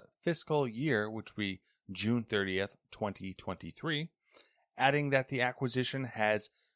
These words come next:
quote, "already received approvals from a couple of countries," end quote, and the process with other regulators is, quote, "generally moving along as we expected," end quote.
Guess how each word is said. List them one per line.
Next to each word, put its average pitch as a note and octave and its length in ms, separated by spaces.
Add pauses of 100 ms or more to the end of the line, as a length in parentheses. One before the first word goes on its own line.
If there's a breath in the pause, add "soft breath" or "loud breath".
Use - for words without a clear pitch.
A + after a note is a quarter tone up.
quote, E3 380 (200)
"already F#3+ 420
received F3 540
approvals D3 640
from C3 220
a B2 80
couple D3+ 380
of C#3 120
countries," G#2+ 500
end G2 140
quote, F#2+ 300 (360 soft breath)
and D3 140
the C#3 80
process C#3 600 (200)
with A#2 140 (100)
other E3 340
regulators F#2+ 760
is, G2+ 220
quote, C3+ 340 (160)
"generally G#3 540
moving G3 280
along D#3+ 500
as A#2+ 360
we A2+ 260
expected," G2+ 880
end F2+ 200
quote. F2 280